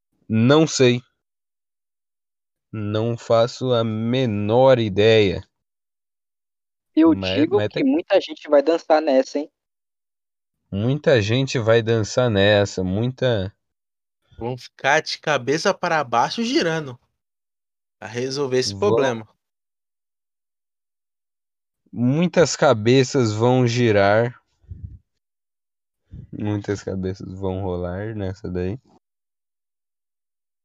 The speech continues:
Speaker 3: Sim.
Speaker 1: Mas, deixa eu ler aqui, ó. Vai ser preciso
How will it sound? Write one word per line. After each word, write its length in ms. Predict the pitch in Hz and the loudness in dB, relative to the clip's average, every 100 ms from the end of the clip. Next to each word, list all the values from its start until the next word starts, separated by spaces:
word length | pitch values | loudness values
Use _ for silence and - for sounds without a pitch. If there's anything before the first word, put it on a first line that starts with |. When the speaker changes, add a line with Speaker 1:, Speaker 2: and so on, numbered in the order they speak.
| _ _ _ _ _ _ _ | _ _ _ _ _ _ _
Speaker 3:
Sim. 480 | - 104 110 123 117 - | -12 -10 -10 -10 -10 -6
Speaker 1:
Mas, 460 | 110 107 107 98 98 - _ _ | -2 2 4 2 0 -6 _ _
deixa 220 | - - | -6 0
eu 100 | 110 | 2
ler 180 | 104 101 | 4 2
aqui, 180 | 101 98 | 0 -4
ó. 120 | 92 120 _ _ _ _ _ _ _ | -4 -6 _ _ _ _ _ _ _
Vai 180 | - 143 | 2 2
ser 300 | 139 190 180 | 4 2 2
preciso 960 | 170 135 - - 139 143 147 147 143 | 2 0 0 0 0 0 -2 -4 -4